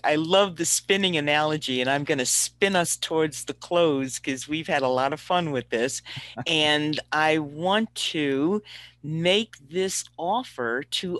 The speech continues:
Speaker 1: our listeners. First of all, thank you so much for listening to Make Your Pitch. Uh, we have, uh, we're disruptive ourselves.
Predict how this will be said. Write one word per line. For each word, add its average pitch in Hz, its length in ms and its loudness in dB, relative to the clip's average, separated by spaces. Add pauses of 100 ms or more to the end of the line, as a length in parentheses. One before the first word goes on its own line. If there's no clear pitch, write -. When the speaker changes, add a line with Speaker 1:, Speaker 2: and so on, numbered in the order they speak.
Speaker 1:
our 156 280 -2
listeners. 156 680 -4
First - 300 -2
of 165 80 -8
all, 135 260 0 (360)
thank 349 260 0
you 214 80 -2
so 311 240 0
much 294 420 2
for 185 180 -4
listening 190 500 -4
to - 180 -8
Make 160 420 -2
Your 226 140 -4
Pitch. - 480 -2 (320)
Uh, 160 200 2
we 208 280 0
have, 185 600 0
uh, 147 340 0 (320)
we're 202 200 4
disruptive 247 840 -2
ourselves. 160 760 -2